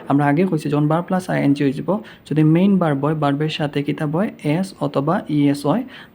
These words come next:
but যখন একটা কিতা অক্সিলারি ভার্ব হইব, তখন কিতাব হইব ইজ হইব। তখন আমরা হওয়া লাগবো যে ইজ হওয়াটা, কথাটা হওয়া লাগবো ইজ। তাহলে ইজ মানে জরুরি মানে কিতা? ইম্পর্টেন্ট, তাই না? তাহলে but আমরা একটা যে সহজ ওয়ার্ড নিলাম যে ক্রুশিয়াল, ওটা কি হলাম? ক্রুশাল ওটা হইলাম।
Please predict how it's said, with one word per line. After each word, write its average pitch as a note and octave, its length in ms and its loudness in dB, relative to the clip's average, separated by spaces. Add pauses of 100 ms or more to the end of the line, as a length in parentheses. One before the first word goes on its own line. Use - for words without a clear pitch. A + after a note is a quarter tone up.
but B2+ 100 -2
যখন D3 340 -4
একটা E3+ 180 -4
কিতা E3+ 320 -2
অক্সিলারি E3 420 0
ভার্ব D3 300 -2
হইব, C3+ 160 -4
তখন D3 200 -4
কিতাব D#3 300 -4
হইব C#3+ 180 0 (100)
ইজ C#3+ 160 0 (100)
হইব। C#3 200 -8 (140)
তখন E3+ 140 -4
আমরা E3+ 180 -2
হওয়া E3 200 0
লাগবো C3+ 220 -2
যে C#3+ 140 -2 (140)
ইজ D#3+ 300 4 (100)
হওয়াটা, C3+ 320 -6 (120)
কথাটা C#3+ 260 -4
হওয়া B2+ 180 -2
লাগবো B2+ 280 -8
ইজ। C3 260 -4 (300)
তাহলে C3 180 -2
ইজ F3+ 240 2
মানে F3 180 2
জরুরি D#3 320 2
মানে E3+ 200 0
কিতা? D3 280 -4
ইম্পর্টেন্ট, C#3+ 580 -2 (160)
তাই F#3 120 -2
না? F#3+ 120 0 (260)
তাহলে C#3+ 160 0
but D3+ 220 0
আমরা E3+ 180 2
একটা D#3+ 280 0 (120)
যে C#3 220 -2
সহজ D3+ 340 -2
ওয়ার্ড C#3 200 2
নিলাম D#3 260 0
যে D3 180 -2
ক্রুশিয়াল, D#3 500 -2 (120)
ওটা C3+ 320 -4
কি C#3 100 -8
হলাম? D3 300 -8
ক্রুশাল C#3+ 340 -6 (360)
ওটা C#3+ 220 -4
হইলাম। C#3+ 260 -8